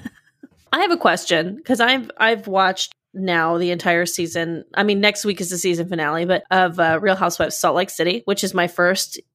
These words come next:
you know, in earnest dive into the Housewives franchise. Obviously, I used to watch it a long time ago with a roommate, but I never, like,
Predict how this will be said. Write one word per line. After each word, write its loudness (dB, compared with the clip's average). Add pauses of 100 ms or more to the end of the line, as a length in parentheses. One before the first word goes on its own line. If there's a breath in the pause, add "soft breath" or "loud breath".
you -2
know, 2 (240)
in 4
earnest 0
dive 4
into -4
the -6
Housewives 0
franchise. 0
Obviously, -4
I 4
used 2
to 2
watch 2
it -4
a 0
long 0
time -4
ago -2
with -2
a -4
roommate, -2
but 0
I 4
never, 2
like, -6